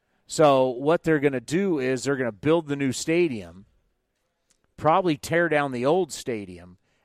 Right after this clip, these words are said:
and then they're gonna build more entertainment. I mean, they are just constantly thinking about how do we grow, how do we get bigger, how do we, how do we get more of the entertainment dollar? I mean, that's, that's,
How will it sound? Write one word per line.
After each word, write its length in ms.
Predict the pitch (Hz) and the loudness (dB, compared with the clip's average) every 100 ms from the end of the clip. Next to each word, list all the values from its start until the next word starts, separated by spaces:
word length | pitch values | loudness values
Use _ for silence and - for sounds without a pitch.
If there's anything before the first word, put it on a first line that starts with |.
| - | -8
and 140 | 147 151 | -4 -2
then 140 | 151 | 0
they're 140 | 147 | 0
gonna 220 | 139 143 135 | 0 0 0
build 340 | 139 135 123 | 0 -2 -2
more 380 | 131 127 127 - 156 | -6 -4 -4 -6 -6
entertainment. 680 | 151 135 - 147 143 135 - | -4 -6 -4 -4 -4 -6 -8
I 40 | |
mean, 180 | 156 143 _ _ _ | -8 -8 _ _ _
they 340 | 123 220 202 | -2 0 0
are 200 | 131 131 | 0 -2
just 380 | 123 120 - - _ _ _ _ - | -2 -6 -8 -12 _ _ _ _ -6
constantly 580 | - 208 202 156 147 127 | 2 2 2 -2 -4 -4
thinking 460 | 156 147 131 135 | -4 -6 -8 -6
about 320 | 123 120 120 _ _ | -2 -2 -2 _ _
how 200 | - 160 | 0 2
do 60 | 190 | 4
we 120 | 196 | 0
grow, 480 | 147 147 147 143 143 _ _ _ | -2 2 6 4 2 _ _ _
how 200 | - 143 | -4 0
do 100 | 180 | 2
we 140 | 175 170 | 0 2
get 200 | 170 127 | 0 2
bigger, 480 | 147 135 131 131 120 _ _ _ | 0 0 -2 -4 -8 _ _ _
how 240 | 135 151 | -4 -2
do 60 | 170 | 0
we, 340 | 165 165 156 _ _ | 2 0 -2 _ _
how 140 | 120 151 | -2 0
do 80 | |
we 100 | 175 | 2
get 100 | 180 | 0
more 200 | 165 156 | 0 0
of 60 | 156 | 0
the 100 | 147 | 0
entertainment 520 | 143 127 139 127 123 | -2 -6 -6 -6 -6
dollar? 500 | 120 113 113 113 110 _ _ _ - | -4 -2 -2 -4 -6 _ _ _ -10
I 100 | 131 | -6
mean, 160 | 139 | -4
that's, 260 | 135 147 - | -2 -2 -4
that's, 680 | 156 117 135 - - - | -8 -6 -6 -6 -8 -10